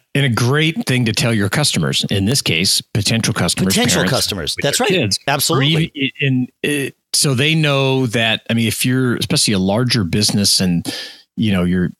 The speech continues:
Speaker 1: you're moving through things quickly, that, that's a really interesting way to look at it, and,
Speaker 2: Yep.
Speaker 1: and an interesting message, uh, to use as, like, a persuasion technique in this case, right? 'Cause they're,
Speaker 2: Absolutely.
Speaker 1: they're
Speaker 2: Oh, it's a
Speaker 1: pitching it
Speaker 2: sales
Speaker 1: to you.
Speaker 2: pitch. Absol-,
Speaker 1: Yeah.
Speaker 2: all day long.
Speaker 1: That's pretty
Speaker 2: Yeah.
Speaker 1: cool.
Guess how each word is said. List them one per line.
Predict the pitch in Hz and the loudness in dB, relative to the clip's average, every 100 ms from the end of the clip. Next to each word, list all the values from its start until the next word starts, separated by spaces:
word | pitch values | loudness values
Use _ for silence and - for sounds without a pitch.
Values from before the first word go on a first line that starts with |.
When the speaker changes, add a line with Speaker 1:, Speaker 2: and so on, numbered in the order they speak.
| - | -4
Speaker 1:
you're | 104 | 0
moving | 101 107 110 | 0 0 0
through | 98 98 | 0 0
things | 101 92 | 0 0
quickly, | - 151 - 87 107 | 0 -2 0 -2 -2
that, | 117 113 | -4 -2
that's | 139 147 - | 0 0 0
a | |
really | 147 156 147 | 0 2 2
interesting | 135 131 - 123 110 92 | 0 0 0 0 0 2
way | 117 | 2
to | 107 | 2
look | 98 127 101 | 0 0 0
at | 82 80 | 0 0
it, | - 113 | -2 -2
and, | 107 | 0
Speaker 2:
Yep. | 123 | 0
Speaker 1:
and | 143 143 | 0 0
an | 151 | 0
interesting | 151 143 165 135 127 | 0 0 0 2 2
message, | 160 - 120 110 - - - | 2 0 0 0 -2 -2 -2
uh, | 107 101 98 95 - - - - _ - | -2 0 0 -2 -6 -10 -12 -16 _ -4
to | 131 | -2
use | 107 113 123 117 110 - | 0 0 0 0 0 0
as, | 104 98 101 | 0 0 0
like, | 98 - | -2 -4
a | |
persuasion | - - - 135 185 143 110 | -2 -2 0 0 0 0 -2
technique | - 101 - 87 82 - | -2 -4 -2 -2 -2 -2
in | 92 | -2
this | - | -2
case, | - 78 104 - | -2 -2 -2 -2
right? | 156 120 | -2 -2
'Cause | 117 | 0
they're, | - | 0
Speaker 2:
Absolutely. | - 151 139 92 - | -2 -2 -4 -6 -4
Speaker 1:
they're | 92 196 | -2 -2
Speaker 2:
Oh, | 302 | -2
it's | - | -2
a | |
Speaker 1:
pitching | - 269 | 0 0
it | 302 | 0
Speaker 2:
sales | 285 | 0
Speaker 1:
to | 196 | 0
you. | |
Speaker 2:
pitch. | 113 - - 247 240 | -2 -2 -6 -8 -6
Absol-, | 214 240 | -2 0
Speaker 1:
Yeah. | 202 160 | 0 0
Speaker 2:
all | 170 214 | -2 0
day | 214 | 0
long. | 214 147 | 0 -2
Speaker 1:
That's | - - | -2 -2
pretty | 302 | -2
Speaker 2:
Yeah. | 226 | 0
Speaker 1:
cool. | 269 - | -2 -4